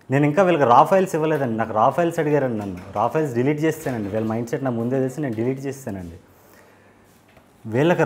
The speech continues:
రా ఫైల్స్ ఇచ్చుంటే నా పరిస్థితి ఏమయ్యేదండి? నా ఎన్ని క్రాఫ్ట్స్ వేశారండి, నా పేరు వేశారండి, అన్నీ వేశారండి. వీళ్ళు ఇష్టం వచ్చినట్టు నా, నా కథని ఇష్టం వచ్చినట్టు మార్చేశారండి. ఇంటర్వెల్ సీక్వెన్స్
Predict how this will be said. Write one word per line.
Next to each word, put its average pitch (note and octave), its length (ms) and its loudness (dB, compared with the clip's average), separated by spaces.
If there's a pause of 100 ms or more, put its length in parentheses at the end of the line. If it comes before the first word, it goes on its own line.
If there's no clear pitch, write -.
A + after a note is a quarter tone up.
(100)
రా B2+ 100 8 (140)
ఫైల్స్ G#3+ 260 6
ఇచ్చుంటే G3 280 -2 (100)
నా - 20 0
పరిస్థితి C#3+ 480 -4
ఏమయ్యేదండి? C#3+ 480 -4 (680)
నా B2+ 180 4 (100)
ఎన్ని F3+ 300 6
క్రాఫ్ట్స్ F3+ 380 8
వేశారండి, D3+ 500 2
నా - 20 0 (120)
పేరు D3+ 180 8
వేశారండి, C#3 460 0
అన్నీ D#3+ 200 2
వేశారండి. C#3 520 -2 (420)
వీళ్ళు D#3 280 6
ఇష్టం D#3+ 220 -2
వచ్చినట్టు E3 380 -4
నా, C#3+ 60 -2 (200)
నా A#2+ 60 0 (100)
కథని D3 320 -2
ఇష్టం - 220 -6
వచ్చినట్టు C#3 380 -6
మార్చేశారండి. A2 680 -6 (560)
ఇంటర్వెల్ G3+ 520 4
సీక్వెన్స్ D#3 400 -2